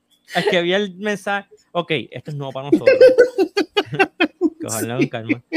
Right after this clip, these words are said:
Speaker 2: El, el incomparable, James Sugi.
Speaker 1: Sí.
Speaker 2: Ya.
Speaker 1: Oye,
Speaker 2: Como
Speaker 1: si
Speaker 2: que
Speaker 1: es gender, si es gender fluid, no la, no, no, nadie le puede decir que no.
Speaker 2: Pero,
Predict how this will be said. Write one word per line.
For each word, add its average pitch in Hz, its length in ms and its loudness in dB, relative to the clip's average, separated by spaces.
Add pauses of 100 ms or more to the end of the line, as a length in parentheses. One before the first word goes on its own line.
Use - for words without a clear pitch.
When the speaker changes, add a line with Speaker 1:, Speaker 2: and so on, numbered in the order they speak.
(340)
Speaker 2:
El, 208 440 0
el 196 140 2
incomparable, 226 760 2 (340)
James 151 220 2
Sugi. 117 280 -6 (440)
Speaker 1:
Sí. 120 260 -4
Speaker 2:
Ya. 185 160 -2 (1400)
Speaker 1:
Oye, 139 80 2
Speaker 2:
Como 156 100 8
Speaker 1:
si 151 60 6
Speaker 2:
que 135 180 4
Speaker 1:
es 135 60 -4
gender, 156 360 -6
si - 140 -8
es 127 140 -2
gender 151 240 -4
fluid, 139 260 -12
no 127 80 -12
la, 120 260 -10
no, 113 200 -16
no, 117 200 -12
nadie 113 200 -8
le 117 40 -10
puede 117 140 -8
decir 110 100 -18
que 107 120 -16
no. 139 160 -16
Speaker 2:
Pero, 123 240 0